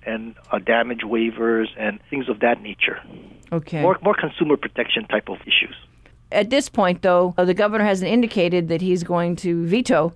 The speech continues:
Speaker 2: the, uh, ride-sharing, uh, bill. I think it's nineteen seventy-one.
Speaker 1: Yes, it is nineteen seventy-one. He, he is not gonna veto it.
Speaker 2: So it's just a matter of, of, uh,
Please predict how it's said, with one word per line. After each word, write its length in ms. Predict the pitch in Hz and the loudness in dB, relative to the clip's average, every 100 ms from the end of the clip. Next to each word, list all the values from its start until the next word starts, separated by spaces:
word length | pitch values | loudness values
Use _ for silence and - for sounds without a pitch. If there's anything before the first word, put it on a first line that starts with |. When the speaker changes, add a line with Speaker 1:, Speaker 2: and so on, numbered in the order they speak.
| - 165 | -8 -8
Speaker 2:
the, 360 | 170 160 160 | -2 0 2
uh, 120 | 147 147 | 2 2
ride-sharing, 800 | 156 170 170 180 160 160 156 | 2 2 0 -2 -2 -2 -2
uh, 220 | 151 147 143 - - - | -2 -2 -2 -6 -16 -6
bill. 320 | 165 151 170 160 - - | 0 2 2 -2 -10 -8
I 40 | |
think 140 | 190 160 | -6 -6
it's 80 | |
nineteen 320 | 165 156 160 151 | -4 -4 -4 -4
seventy-one. 560 | 151 147 139 147 156 - - | -2 -2 -2 -4 -4 -10 -4
Speaker 1:
Yes, 160 | 143 - - - | -2 -2 -6 -6
it 140 | 113 | 2
is 140 | 147 131 | 2 2
nineteen 340 | 117 - 98 - | -2 -4 -10 -8
seventy-one. 480 | 90 - - - - - - | -10 -10 -10 -8 -10 -14 -6
He, 240 | - 131 123 - | 2 4 4 4
he 80 | |
is 120 | 120 110 | 4 4
not 180 | 113 | 0
gonna 180 | - 98 | 0 -4
veto 280 | 92 85 - | -6 -12 -16
it. 120 | - - | -16 -6
Speaker 2:
So 80 | 170 | -6
it's 80 | |
just 160 | 165 165 | -4 -6
a 40 | 160 | -2
matter 300 | 160 156 151 | 0 0 -2
of, 140 | 147 | -4
of, 340 | - 147 143 143 | -4 -4 -4 -2
uh, 220 | 139 | -2